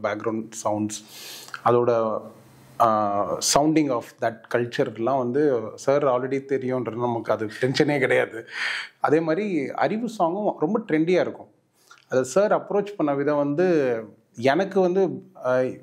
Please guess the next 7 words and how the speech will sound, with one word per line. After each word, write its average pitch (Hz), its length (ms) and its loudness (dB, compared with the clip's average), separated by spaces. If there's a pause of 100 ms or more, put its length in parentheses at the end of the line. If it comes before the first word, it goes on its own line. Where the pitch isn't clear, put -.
(200)
நிறைய, 127 340 4
இப்ப 151 220 0
நிறைய 139 300 0
பேர் 147 240 -2
சாங்ஸ், 131 580 0 (200)
indie 147 340 4
சாங்ஸ், 123 640 2